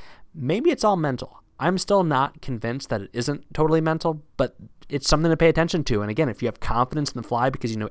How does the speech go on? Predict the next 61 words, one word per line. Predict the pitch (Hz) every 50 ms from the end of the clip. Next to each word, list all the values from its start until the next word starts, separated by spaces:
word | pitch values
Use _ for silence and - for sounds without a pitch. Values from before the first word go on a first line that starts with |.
| - -
everybody's | 127 127 160 151 147 143 135 131
fishing | - 143 135 - 139
this | 135 -
fly | - - 131 123 127
and | 123 113 - - -
everybody's | 139 151 156 147 151 143 131
catching | - - 135 131 - 131 127 - - - - - -
a | 131
dozen | 123 127 127 - 139
fish | 131 - 120 117 113 - - - - - - - - -
on | 123 135 139 135
this | 127 -
fly, | - - 110 104 107 - - - - -
then | - 127 120
you're | 123 135
gonna | 151 147 135
fish | - - 127 - -
that | - 113 113 - -
fly | 113 107
with | 107 110 -
confidence, | - - 127 127 123 - 131 123 -
which | 120 113 - -
means | 117 113 -
you're | 120
probably | - - 127 135 143 143 143
going | 135 131 120 117 117 117
to | - -
not | 113 113 127 151 156 -
worry | 135 135 135 143 151 147 139 131
so | - - 131 120
much | 117 120 120 -
about | 123 120 120 123 120
your | 117
pattern, | - 127 123 127 135 139 139
and | - - - _ - 113
you're | 101 98
gonna | 101 104
worry | 110 110 107
more | 104 104 117 139 131 113 113
about | - 104 104 101
your | 107 -
presentation, | - 110 104 110 104 - 107 101 - - 101
and | - 107
you're | 107
gonna | 104 104 104
fish | - - 107 - - - -
better, | 131 135 135 123
and | 117 113
you're | 107 113
gonna | 113 -
fish | - 120 - -
harder, | - 117 113 117 113 - - - - - -
and | 117 113
you're | 107 104
gonna | 104 104 101
have | - 110 107 -
more | 123 120 110 107
patience, | - - 160 156 - 160 143 135 - -
and | - 117
you're | 110 104
gonna | 110 104